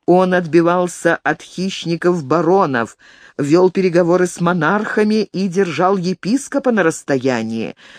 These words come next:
Все эти сытые люди, отдыхающие на солнышке, в той или иной мере своим благополучием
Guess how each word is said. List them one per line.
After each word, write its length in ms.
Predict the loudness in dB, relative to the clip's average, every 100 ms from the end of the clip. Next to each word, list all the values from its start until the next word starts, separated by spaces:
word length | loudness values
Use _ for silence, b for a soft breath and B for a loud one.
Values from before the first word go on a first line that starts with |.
| B
Все 320 | -4 0 2
эти 160 | 2 -4
сытые 480 | 0 -2 2 2 2
люди, 580 | 2 2 2 0 0 B B -4
отдыхающие 960 | -4 0 0 2 0 0 -2 -4 -2
на 120 | -2
солнышке, 680 | -4 0 2 2 0 -6 -6
в 80 | -8
той 280 | -4 -2 0
или 200 | 0 0
иной 240 | 0 0
мере 440 | 0 0 2 0 -2 B B
своим 520 | -12 -2 0 2 0
благополучием 1000 | 0 0 0 2 2 0 -2 0 0 0